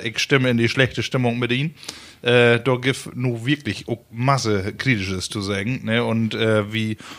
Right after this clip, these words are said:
hofft, dass die alle da Buten, äh, i Plattis, äh, gaut dör kommt, dör die Krise. Weil ich glaube, da hangt doch noch Masse mehr an, als das manchmal die Stimmung dann vielleicht in Usen von Dage, in Usen Podcast von Dage dann auch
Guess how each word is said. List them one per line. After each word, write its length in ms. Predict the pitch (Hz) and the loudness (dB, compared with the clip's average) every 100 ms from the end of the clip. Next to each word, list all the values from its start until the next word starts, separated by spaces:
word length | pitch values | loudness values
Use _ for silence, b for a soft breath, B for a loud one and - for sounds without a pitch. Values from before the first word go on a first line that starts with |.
| B | B
hofft, 260 | 139 156 143 | 2 4 4
dass 120 | 127 | 4
die 160 | 127 | 6
alle 300 | 127 131 127 | 6 8 6
da 280 | 123 120 117 | 6 8 6
Buten, 520 | 107 120 139 117 110 | 4 0 0 4 4
äh, 380 | 101 - 104 104 | 2 2 0 0
i 120 | 113 | -4
Plattis, 580 | 107 135 127 110 104 - | -4 2 2 2 -4 -6
äh, 300 | 113 110 104 101 | -4 -2 -4 -2
gaut 320 | - 123 117 | 2 4 4
dör 180 | 127 123 | 4 4
kommt, 400 | 113 107 123 - 110 107 | 4 2 2 -2 -6 0
dör 140 | 107 | 2
die 100 | 104 | 0
Krise. 400 | - 113 107 135 - B B B B 117 | -2 -2 0 0 -2 B B B B 2
Weil 120 | 117 | 2
ich 80 | 110 | 4
glaube, 320 | 123 127 113 | 4 4 6
da 340 | 123 120 113 - | 6 6 6 2
hangt 440 | - 123 113 98 113 | 0 0 0 0 2
doch 180 | 135 | 2
noch 160 | 135 131 | 4 2
Masse 420 | 117 123 143 127 | 2 2 2 2
mehr 240 | 127 127 123 | 2 2 4
an, 200 | 120 117 | 2 2
als 260 | 107 117 - | 0 0 0
das 120 | 98 | 2
manchmal 380 | 117 117 117 107 | 2 2 2 0
die 100 | 104 | 0
Stimmung 480 | - 139 123 113 | 0 2 4 4
dann 160 | 110 110 | 2 0
vielleicht 380 | - 117 110 117 | 0 -2 0 2
in 280 | 107 104 107 | 0 0 -2
Usen 260 | 117 104 101 | -4 -6 -4
von 240 | 110 107 | -2 2
Dage, 360 | 120 110 101 98 113 | 2 2 0 -6 -6
in 260 | 107 104 | -4 -4
Usen 240 | 107 107 104 | -6 -6 0
Podcast 400 | 123 - 110 - | 0 2 0 0
von 160 | 117 | -2
Dage 300 | 113 107 104 | 2 2 2
dann 180 | 104 104 | -2 -2
auch 140 | 107 | -4